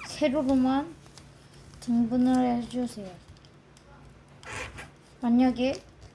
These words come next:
가로로 하시는, 등분하시는 분들은 가로로만 등분해주면 되세요.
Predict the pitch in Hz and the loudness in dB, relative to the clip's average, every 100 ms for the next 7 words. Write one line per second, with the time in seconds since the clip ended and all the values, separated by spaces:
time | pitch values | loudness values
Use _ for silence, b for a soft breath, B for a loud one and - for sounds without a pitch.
0 | - - 233 269 269 269 262 262 285 269 | -14 -4 2 2 4 2 0 -4 -2 0
1 | 262 226 - 240 214 240 247 - 247 240 | 0 -2 -6 -6 -4 -2 -2 -2 0 0
2 | 226 - 220 208 202 208 240 - B B | -2 -4 -6 -6 -6 -8 -10 -12 B B
3 | B - - - - - 226 247 240 254 | B -20 -20 -20 -16 -8 -2 0 2 2
4 | 247 220 214 214 220 214 233 226 220 214 | 2 0 -4 -4 -4 0 0 0 -4 -6
5 | 196 180 - 175 | -8 -14 -16 -18